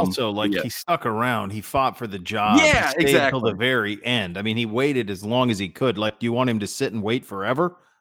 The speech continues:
Speaker 1: You
Speaker 2: Right,
Speaker 1: know?
Speaker 2: right,
Speaker 1: Like, Fields
Speaker 2: exactly.
Speaker 1: bounced after one year. Like,
Speaker 2: How
Speaker 1: I'm
Speaker 2: about
Speaker 1: good.
Speaker 2: this? Do you think, how do you think Ohio State fans would feel? I mean, Tate Martell obviously has a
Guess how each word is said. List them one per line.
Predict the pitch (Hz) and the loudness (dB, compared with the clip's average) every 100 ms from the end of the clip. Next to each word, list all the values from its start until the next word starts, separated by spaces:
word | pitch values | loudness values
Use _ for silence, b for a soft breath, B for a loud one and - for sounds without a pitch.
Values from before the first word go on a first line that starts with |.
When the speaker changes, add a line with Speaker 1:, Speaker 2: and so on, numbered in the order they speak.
| b | b
Speaker 1:
You | 123 135 | 0 2
Speaker 2:
Right, | 147 | 4
Speaker 1:
know? | 160 - | 2 -4
Speaker 2:
right, | 82 - _ _ _ - | -18 -18 _ _ _ -2
Speaker 1:
Like, | 123 113 - _ | 2 2 0 _
Fields | 190 202 - | 4 4 4
Speaker 2:
exactly. | 143 | 2
Speaker 1:
bounced | 123 113 | 2 0
after | 123 - | -2 -4
one | 104 113 101 | -6 -6 -6
year. | 127 92 - _ _ _ - _ B - | -8 -10 -14 _ _ _ -20 _ B -6
Like, | 98 | 0
Speaker 2:
How | 117 | 4
Speaker 1:
I'm | 226 | 6
Speaker 2:
about | 117 | 6
Speaker 1:
good. | 131 | 4
Speaker 2:
this? | - - | 0 -6
Do | 175 | -6
you | - | -4
think, | 226 208 - _ _ - | -2 -2 -4 _ _ -6
how | 170 | -4
do | 233 | -2
you | 240 | -4
think | 202 190 - | -4 -6 -8
Ohio | 127 127 123 | -4 0 0
State | 117 113 107 | 0 -4 -6
fans | 110 104 101 101 101 | -2 -2 -2 -4 -6
would | 101 - | -8 -4
feel? | 107 | -4
I | 104 | -2
mean, | 110 110 | -2 0
Tate | 156 | 0
Martell | 135 117 123 107 | 2 2 4 4
obviously | 104 98 104 98 | 2 0 -2 -2
has | |
a | 98 | -4